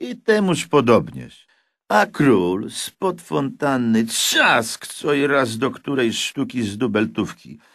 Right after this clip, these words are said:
Możem sobie wyobrazić, co się w ten czas w Saskiem Ogrodzie działo. Niańki z wózkami do Marszałkowskiej albo niecałej smarowali. Kupcy zapychali kłusem za żelazną bramę. Krzyk, dym, huk.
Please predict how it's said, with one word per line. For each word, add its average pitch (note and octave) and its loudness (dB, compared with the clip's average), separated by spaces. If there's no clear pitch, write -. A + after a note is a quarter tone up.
Możem A#2 0
sobie D3+ -4
wyobrazić, A2+ -4
co G3 -4
się C#3 -2
w - -14
ten D#3 -2
czas C3 -2
w - -18
Saskiem B2+ -2
Ogrodzie G#2+ -2
działo. G2 -8
Niańki F3+ 2
z D#3 -2
wózkami D#3+ 0
do D3 0
Marszałkowskiej C#3+ 0
albo C3+ 2
niecałej C3 0
smarowali. C3 0
Kupcy F3 4
zapychali D#3 2
kłusem D#3 -2
za D3 2
żelazną C#3+ 0
bramę. G2 0
Krzyk, D3 0
dym, D3+ 4
huk. - -2